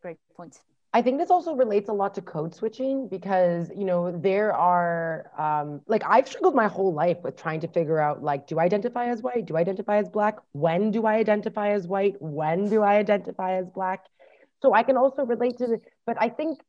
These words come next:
Speaker 2: you know, when it comes to something like Obama, I think it was just so exciting to see representation in the White House. Um, although I, I do think that there's still problematic issue, like, there's still, there was still, his presidency still had, like,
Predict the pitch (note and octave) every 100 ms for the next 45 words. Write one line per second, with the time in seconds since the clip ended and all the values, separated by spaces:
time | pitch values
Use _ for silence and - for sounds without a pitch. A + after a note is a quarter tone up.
0 | - A#3+ G#3 F#3 G#3+ G#3+ C#4 D4+ - A3+
1 | F#3+ G3 F#3 F3 E3+ D#3 D#3 D3+ C3+ C#3
2 | F3+ A3 A#3 A3 F#3 - F#3+ - F#3+ F#3
3 | F#3+ F#3 - _ _ F3+ F3+ - G3+ G#3
4 | F#3 E3 F3+ G#3+ F3 F3+ F3+ E3 E3 F3+
5 | F3+ - _ _ _ - G3 F3+ F3 D3+
6 | F3 F3+ - - - _ _ - - F#3
7 | F3+ A3 G3 G3+ F#3+ - F#3 F3+ F3+ F3+
8 | F3+ F#3+ F3+ F3 E3+ F3 F3 E3+ D#3 D#3
9 | D#3 D3+ D3+ - D#3+ - E3+ - F3 F3
10 | G3 F3+ _ _ - G3+ G3+ - C#4 B3
11 | - - _ _ - C#4 E4 E4 E4+ D#4
12 | D4+ - B3+ B3 G#3+ G3+ F#3+ F3+ F3+